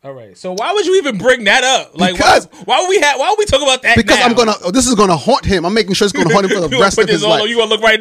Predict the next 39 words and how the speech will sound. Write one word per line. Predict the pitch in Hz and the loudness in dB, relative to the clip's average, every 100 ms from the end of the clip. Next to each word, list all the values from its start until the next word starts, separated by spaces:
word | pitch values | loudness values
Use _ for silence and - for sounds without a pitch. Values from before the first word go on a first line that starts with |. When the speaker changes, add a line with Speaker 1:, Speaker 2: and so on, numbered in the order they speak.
| 220 - | -4 -2
Speaker 1:
look | 320 | 2
at | |
that | 320 302 | 2 2
camera | 330 277 233 | 2 2 2
right | 330 - | 2 2
there. | 240 - | 2 2
Speaker 2:
Absolutely, | - 196 240 240 165 | 0 0 2 2 2
right? | 165 196 - - - _ _ - | 2 2 -2 -12 -16 _ _ -2
My, | 226 - | -2 0
and, | 214 185 | -2 -2
and | 240 | 0
this | 240 | -2
is | 233 | 0
my | 202 | 0
one | 190 202 | 2 0
criticism | - 190 180 180 160 | 0 -2 -2 -4 -4
about, | 143 135 113 - | -2 -2 -4 -6
about | 135 120 - | -10 -10 -12
Frank | 143 123 | -16 -12
Ocean, | 113 95 104 | -12 -14 -12
right? | 107 101 - _ _ _ _ - | -10 -12 -16 _ _ _ _ -2
He's | 247 208 | 0 2
in | 185 | 0
a, | 147 123 - | 0 -4 -10
a, | 139 - 127 | -14 -16 -20
a | |
phenomenal | 110 135 127 147 143 135 117 | -16 -12 -6 -4 -4 -6 -6
writer, | 95 95 | -8 -10
right? | 104 95 | -12 -12
Like, | 104 - - _ - | -14 -16 -20 _ -2
un-, | 254 208 _ _ _ - | -2 -2 _ _ _ -8
un-, | 233 233 - - | -8 -8 -18 -10
like, | 226 | -8
incomparable. | 262 - 262 269 160 113 110 | -6 -4 -4 -4 -6 -8 -10
Like, | 107 | -2
nobody | 165 214 214 160 | 2 2 0 0
writes | 170 160 170 | -2 -2 -6
like | 151 - | -8 -6
Frank. | 165 - | -8 -10